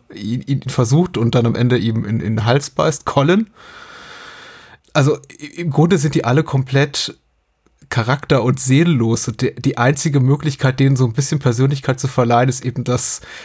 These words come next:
wenn einer von denen stirbt, dann J K Simmons, also als Lehrer, dann hinterher heult und sagt, ähm, „Macht euch eigentlich keine Gedanken darüber, dass, hm, hm, gestern auf brutalste Art und Weise ums Leben gekommen ist. Stört euch das eigentlich alles gar nicht?“ Und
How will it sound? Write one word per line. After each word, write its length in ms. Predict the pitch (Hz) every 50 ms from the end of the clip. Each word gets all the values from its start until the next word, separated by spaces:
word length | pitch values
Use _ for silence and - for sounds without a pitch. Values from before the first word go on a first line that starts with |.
| - -
wenn 140 | - 135 -
einer 220 | - 131 135 135
von 180 | 135 - 139 120
denen 240 | 131 131 131 135 131
stirbt, 340 | - - 139 135 131 -
dann 260 | 139 131 123 120 120 -
J 180 | - - 139 139
K 140 | - 139 123
Simmons, 480 | 123 - - - 151 131 123 117 -
also 220 | - 120 120 120 98
als 220 | 104 - - -
Lehrer, 300 | 127 131 143 151 135 131
dann 160 | 117 117 113
hinterher 540 | 113 120 120 127 127 123 120 131 135 127 107
heult 280 | 120 117 117 113 117 -
und 120 | 117 107 -
sagt, 360 | - 120 123 - - - - 98
ähm, 320 | 120 120 117 120 120 113 - - - - - - - - - - - - - - - - - - _ _ _ _ - _ _ _
„Macht 220 | - 156 143 -
euch 140 | 165 147 170 151
eigentlich 160 | 156 139 -
keine 220 | - 165 180 190
Gedanken 360 | 165 156 - 165 175 - 156
darüber, 300 | 147 139 139 165 156 160 147
dass, 280 | 151 147 139 - - 135
hm, 260 | 170 208 202 190 170 156
hm, 160 | 180 180 151
gestern 640 | 151 151 - - - 151 143 139 139 135 135 131 127
auf 180 | 127 - 139 -
brutalste 560 | - 147 139 - - 170 170 143 - - 127
Art 140 | 127 - 170
und 100 | 143 139
Weise 200 | 165 160 139 151
ums 160 | 139 135 -
Leben 200 | 147 147 160 156
gekommen 340 | 135 127 135 - 131 120 123 127 131 127
ist. 100 | 123 -
Stört 200 | - 170 175 165
euch 80 | 143
das 160 | - - -
eigentlich 280 | 95 98 117 113 113 -
alles 240 | 107 110 107 - -
gar 180 | 113 107 107
nicht?“ 220 | 107 113 110 - 110
Und 300 | 107 104 - - -